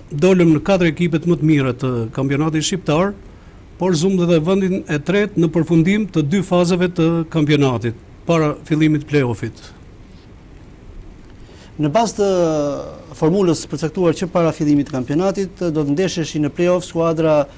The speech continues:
Speaker 2: e dytë me të tretën dhe para me të katërtën, ku, ë, kjo formulë ju vuri përballë Partizanit. Ë, realisht, realisht, ë, keni fituar ndeshjen e parë në Tiranë,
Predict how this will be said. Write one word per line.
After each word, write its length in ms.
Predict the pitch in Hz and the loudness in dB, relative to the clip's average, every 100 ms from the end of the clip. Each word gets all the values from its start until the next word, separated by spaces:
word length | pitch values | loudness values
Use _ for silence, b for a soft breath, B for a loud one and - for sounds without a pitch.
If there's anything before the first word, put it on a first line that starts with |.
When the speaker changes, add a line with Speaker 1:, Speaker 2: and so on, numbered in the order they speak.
| B - | B -6
Speaker 2:
e 80 | 139 | -4
dytë 240 | 135 170 | -2 -2
me 80 | 147 | -2
të 140 | 147 175 | -4 -4
tretën 320 | 185 185 170 | -4 -2 0
dhe 140 | 160 131 | 0 0
para 180 | 147 147 | -2 0
me 140 | 147 143 | -2 -2
të 80 | |
katërtën, 380 | 151 131 117 113 - | -4 -4 -6 -12 -6
ku, 240 | 147 139 139 B B B B - | -2 -2 -4 B B B B -14
ë, 140 | 139 135 - - 123 - - - - - | -8 -4 -4 -4 -6 -10 -14 -18 -20 -6
kjo 160 | 196 | -4
formulë 480 | 196 185 185 196 196 | 0 0 2 0 0
ju 140 | 151 151 | 0 4
vuri 160 | 175 | 2
përballë 320 | 160 127 160 - | 0 -2 -2 -2
Partizanit. 640 | 139 127 127 120 95 - - B B B B B B B - | -6 -6 -6 -8 -10 -16 -20 B B B B B B B -14
Ë, 140 | - - - 170 | -12 -10 -2 2
realisht, 400 | 214 202 - - 147 | 2 2 -4 -10 -4
realisht, 560 | 160 190 170 - - | 0 2 0 -4 -6
ë, 160 | 165 160 156 151 160 - - - - - - - - - | -2 0 0 -2 -6 -10 -14 -18 -20 -20 -20 -20 -12 0
keni 160 | 147 | 0
fituar 320 | 147 196 180 160 | 0 0 2 2
ndeshjen 320 | 175 165 151 | 0 -2 -4
e 40 | - | -2
parë 240 | 156 135 | -2 -2
në 100 | 127 131 | -4 -6
Tiranë, 400 | 147 180 190 | -4 -4 -6